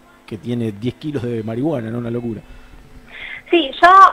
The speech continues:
Speaker 2: eh, por supuesto que no quiero meterme en esta nueva causa por una cuestión de que no quiero ser irrespetuosa, ¿no es cierto?, con el colega que la está abordando,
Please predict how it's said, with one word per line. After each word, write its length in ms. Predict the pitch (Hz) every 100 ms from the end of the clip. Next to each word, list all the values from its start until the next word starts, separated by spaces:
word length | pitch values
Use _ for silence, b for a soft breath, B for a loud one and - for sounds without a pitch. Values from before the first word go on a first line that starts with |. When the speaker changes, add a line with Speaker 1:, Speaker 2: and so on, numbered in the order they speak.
| 254
Speaker 2:
eh, 140 | 233 -
por 160 | 220
supuesto 340 | 220 233 277 294
que 120 | 233
no 160 | 202 220
quiero 380 | 247 240 233 214
meterme 880 | 202 196 247 262 262 269 269 226
en 80 | 208
esta 280 | 208 - 214
nueva 360 | 220 214 220 214
causa 480 | 226 240 254 262 247
por 140 | 180
una 160 | 190 214
cuestión 340 | 190 - 208
de 80 | 214
que 100 | 190
no 100 | 196
quiero 180 | 202 208 -
ser 140 | 208
irrespetuosa, 1000 | 214 185 - 190 185 226 226 - 233 226
¿no 80 | 208
es 80 | 196
cierto?, 260 | 208 208 220
con 140 | 180
el 200 | 180 185
colega 520 | 180 185 202 214 214
que 100 | 214
la 100 | 180
está 240 | - - 196
abordando, 760 | 202 196 196 214 220 226 262